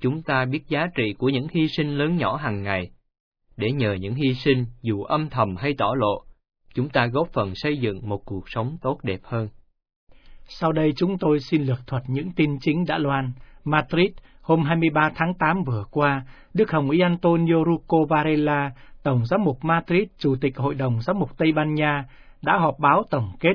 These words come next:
Speaker 2: tích cực diễn tiến Ngày Quốc tế Giới Trẻ tại đây. Yaoundé,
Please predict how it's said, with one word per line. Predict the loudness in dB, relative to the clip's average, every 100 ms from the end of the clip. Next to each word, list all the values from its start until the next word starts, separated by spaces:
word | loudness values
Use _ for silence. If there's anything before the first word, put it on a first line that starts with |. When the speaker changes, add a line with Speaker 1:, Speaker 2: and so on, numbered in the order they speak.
| 2
Speaker 2:
tích | -4 -2
cực | -4 -4
diễn | -4 -4 0
tiến | 0 2 0
Ngày | -2 0
Quốc | -2 0
tế | 0
Giới | 2 -2
Trẻ | -2 -4 -4 -4
tại | -6 -4
đây. | -2 -2 -4 -12 -20 -20 -20 -20 -6
Yaoundé, | -2 0 0 2 2 2